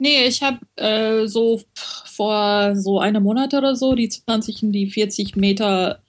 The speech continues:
Wellenlänge haben sich geöffnet, besser. Und deswegen habe ich so eine zwanzig Meter Antenne in meine, so hinter meinem Haus in Seattle, äh,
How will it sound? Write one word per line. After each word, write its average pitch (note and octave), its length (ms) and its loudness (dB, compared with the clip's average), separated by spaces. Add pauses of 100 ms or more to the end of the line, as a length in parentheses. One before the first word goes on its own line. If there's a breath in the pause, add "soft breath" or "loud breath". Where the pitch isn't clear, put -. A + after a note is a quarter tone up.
(200 soft breath)
Wellenlänge A#3 680 2
haben G#3+ 180 2
sich G3 240 0
geöffnet, B3 680 0
besser. D#4 400 0 (440 loud breath)
Und G#3+ 720 0
deswegen G#3+ 680 0
habe A3 160 2
ich A3 100 -2
so A3 120 0
eine G3+ 200 2
zwanzig G3+ 440 -2
Meter G3 460 0
Antenne G3+ 640 0
in F#3+ 200 0
meine, F#3+ 500 2
so F#3 400 0 (380 loud breath)
hinter A3+ 200 4
meinem G3+ 300 2
Haus A3 240 0
in G3 80 2
Seattle, C#4 580 2
äh, G#3+ 380 0